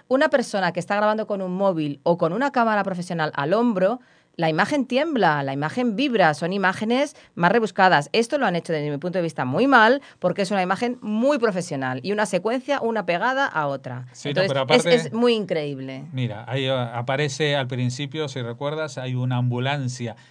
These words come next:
Speaker 2: eh, destrozada. Esa ambulancia se puede ver, si usted detiene, eh, la secuencia en ese momento, verá que los cristales de la ambulancia no están afuera, están adentro, que quiere decir que no explotó la ambulancia,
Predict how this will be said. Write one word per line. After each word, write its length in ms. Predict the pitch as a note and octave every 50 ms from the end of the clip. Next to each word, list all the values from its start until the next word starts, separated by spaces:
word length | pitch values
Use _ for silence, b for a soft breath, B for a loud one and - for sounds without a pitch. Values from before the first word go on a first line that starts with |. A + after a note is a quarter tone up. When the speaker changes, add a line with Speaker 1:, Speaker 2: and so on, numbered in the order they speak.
| b b b
Speaker 2:
eh, 240 | A2+ A#2+ A#2+ A2+ A2+
destrozada. 680 | A2 A2+ - - - C3 B2 B2+ C#3+ D3 D3+ D#3 F#3 G#3+ b b b b b b
Esa 220 | C3 C3+ B2+ E3
ambulancia 580 | D3+ D3 C#3+ D3 D3 D#3 D#3+ F3 E3 - - D#3+
se 160 | D3 - C#3
puede 420 | B2+ B2+ D3+ D3+ D#3+ D#3 C#3+ D3 D3
ver, 460 | D#3+ D#3+ D#3 D#3 E3 - - - _ _
si 340 | - - - B2+ B2 A#2+ A#2+
usted 340 | A2+ A2 - - D3 C#3+ C3+
detiene, 580 | C3+ C3+ C3 B2+ C#3 C#3+ C#3+ C#3+ C#3 C3 C3+ B2+ B B B B B
eh, 540 | - B2+ B2 A#2+ A#2 A#2 A#2 A2+ A2+ - C#3+
la 140 | A#2+ A#2 A#2
secuencia 480 | - - A#2+ B2 C#3 C#3+ D3 C3+ - C3
en 80 | B2+
ese 160 | C#3+ B2 - D3
momento, 340 | D3+ D3+ D#3 D#3 D3+ C#3
verá 260 | C3+ D3 D3 D3+ D3+ D3
que 100 | D3 C3
los 160 | B2 B2 -
cristales 580 | - B2 A#2+ B2 - - F3+ E3+ E3+ D#3 C#3+
de 120 | A#2+ C#3 C3+
la 100 | C#3+ D#3
ambulancia 600 | D3 C#3+ C#3+ C#3 C#3+ D3 C3 B2+ - C#3 C#3 C#3+ b b b b b _
no 140 | C#3 D#3 D#3
están 300 | C#3 C3+ - D3 C3+ B2+
afuera, 380 | B2 - - G#2 G2 E2+ - _ _ _ _ _ _ _ _ _
están 260 | - - - C#3+ D3
adentro, 400 | C#3 C3+ C3 A#2+ A2+ G#2 G#2+ G#2+
que 160 | - B2 A#2+
quiere 160 | G#2+ B2+ B2 A#2+
decir 320 | A2 - - D3+ E3+ E3+ b b b b b _
que 120 | - C#3+
no 120 | D3 E3 G3+
explotó 640 | A3 - - - - D3+ C#3 C3+ C3 C3 D#3 D3 C#3+
la 100 | C3 B2
ambulancia, 800 | A#2+ B2 B2+ B2 B2 A#2 A2+ A2 G#2+ - - - - F#2 F2 -